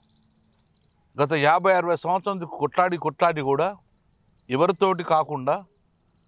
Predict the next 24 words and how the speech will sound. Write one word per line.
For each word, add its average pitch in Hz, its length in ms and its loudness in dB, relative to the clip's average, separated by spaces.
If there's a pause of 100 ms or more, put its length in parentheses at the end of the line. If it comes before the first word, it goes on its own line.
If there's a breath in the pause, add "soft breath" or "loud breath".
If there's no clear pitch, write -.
(560)
రాజకీయ 165 440 0
నాయకులు 175 400 -2
స్వ-, 156 280 2
వారి 139 140 0
స్వలాభం 175 500 0
కోసము 151 480 -10 (840)
తెలంగాణ 156 460 0
ఉద్యమాన్ని 139 720 -2
వాడుకున్న 127 300 -2
పరిస్థితి 117 360 -6
ఒకప్పుడు 110 400 -4
చూసినాం 143 280 -8
మనం. 87 160 -16 (920)
కానీ 123 140 -4
కేసీఆర్ 165 420 2
గారు 151 140 0
ఎప్పుడైతే 160 440 -2 (1300)
"తెలంగాణ 180 420 4
వచ్చుడో, 170 400 0
కేసీఆర్ 170 540 -2
చచ్చుడో" 185 280 0
అన్న 170 160 0
ఒక 147 80 -6
నినాదంతోటి, 151 760 0